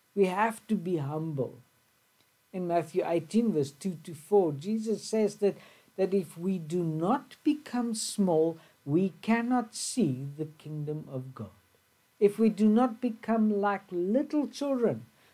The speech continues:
we will not be able to enter the kingdom of God.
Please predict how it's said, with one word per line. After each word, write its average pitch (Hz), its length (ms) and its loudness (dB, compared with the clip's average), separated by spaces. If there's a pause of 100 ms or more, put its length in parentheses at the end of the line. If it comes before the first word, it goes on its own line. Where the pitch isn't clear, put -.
(160)
we 160 140 4
will 165 200 0
not 170 380 -2
be 220 80 4
able 175 360 -2
to 190 220 -4
enter 156 360 -10
the 147 240 -10
kingdom 135 420 -6
of 120 160 -8
God. 104 240 -14